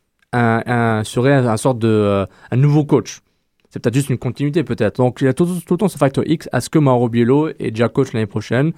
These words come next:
Chalibaume le sait déjà, ou Chalibaume ne s'attend pas de continuer à former le jeune. Donc, il se peut que l'Impact décide, ben, même si c'est, euh, Biello, un nouveau coach, c'est quand même dans la, la, la continuité, donc c'est pas grave.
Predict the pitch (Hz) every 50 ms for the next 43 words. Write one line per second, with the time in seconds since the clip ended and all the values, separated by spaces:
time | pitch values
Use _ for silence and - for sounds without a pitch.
0 | - - _ _ _ _ _ - - 123 117 117 131 131 131 127 123 - - 131
1 | 120 123 120 113 113 123 127 143 156 151 135 120 - - 113 117 117 131 127 -
2 | - 98 - 110 107 - - 127 127 120 110 107 - 127 113 - 123 113 104 -
3 | 120 113 117 117 110 110 107 101 117 135 151 160 156 - _ - - - - -
4 | 131 123 - - 127 - - 165 170 170 143 - 143 143 156 156 151 156 - -
5 | - - - 113 113 107 117 139 135 120 120 - - 151 127 120 117 110 110 113
6 | 117 123 135 139 139 - - 117 - - 127 123 117 113 110 107 104 104 110 113
7 | 117 113 127 143 156 160 135 117 110 113 110 - - 139 165 160 - - - 117
8 | - - - 113 107 - 127 120 123 123 117 110 107 107 107 104 110 117 - -
9 | - 110 - - 127 - - 120 110 143 143 120 123 131 120 - - 120 - 113
10 | 101 101 110 113 139 147